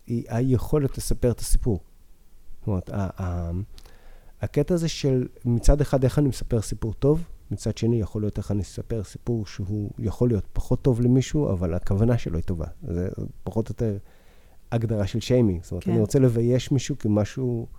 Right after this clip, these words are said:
Speaker 1: שהוא עשה או לא עשה, הוא, הוא, הוא לא תקין. אה, והמטרה שלי פה היא טובה. להבדיל מבריונות רשת, שאני רוצה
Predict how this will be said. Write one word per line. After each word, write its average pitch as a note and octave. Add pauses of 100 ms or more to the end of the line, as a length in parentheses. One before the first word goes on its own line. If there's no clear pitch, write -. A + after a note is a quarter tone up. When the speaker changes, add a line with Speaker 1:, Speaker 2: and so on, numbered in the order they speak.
(420)
Speaker 1:
שהוא A#2
עשה C3+
או A2+
לא C#3+
עשה, A#2+
הוא, G#2
הוא, G#2
הוא B2+
לא B2+
תקין. A2+ (1300)
אה, G2
והמטרה G2+
שלי -
פה A2
היא G#2
טובה. A#2+ (540)
להבדיל G#2+
מבריונות A2
רשת, C#3+
שאני G2+
רוצה F#2+